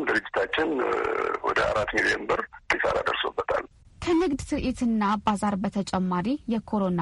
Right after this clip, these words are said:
Speaker 2: ቫይረስ የሙዚቃና የተለያዩ የመዝናኛ ዝግጅቶችን የሚያዘጋጁ ተቋማትንም ክፉኛ ጎድቷል። ኮንሰርቶችና የተለያዩ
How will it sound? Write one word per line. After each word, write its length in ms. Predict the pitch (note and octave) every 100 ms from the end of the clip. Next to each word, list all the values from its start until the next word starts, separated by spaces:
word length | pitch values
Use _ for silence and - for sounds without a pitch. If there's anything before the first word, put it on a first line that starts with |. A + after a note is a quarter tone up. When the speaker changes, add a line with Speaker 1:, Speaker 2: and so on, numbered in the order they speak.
| D#3+
Speaker 2:
ቫይረስ 360 | G#3 A#3 C4+ - - - -
የሙዚቃና 760 | G3+ G3+ G3 F3+ - F#3 F#3+ G#3
የተለያዩ 580 | B3+ B3 - G#3+ G3 F#3+ G3+
የመዝናኛ 680 | G3 F#3+ F3 F#3+ F3+ F#3
ዝግጅቶችን 760 | F#3 E3+ F3 F3+ - F3 - F#3
የሚያዘጋጁ 760 | F#3 F3+ F3 - E3 E3 E3 F#3
ተቋማትንም 720 | - F3+ - F#3+ G3+ - B3+ C#4+ - - -
ክፉኛ 480 | F4 - B3+ G#3 F3
ጎድቷል። 480 | E3+ E3 - D#3 D3+ - - - - -
ኮንሰርቶችና 840 | - G3+ - F3+ - F3 - F3 F#3 B3+
የተለያዩ 600 | A3+ - G#3 F#3+ F3+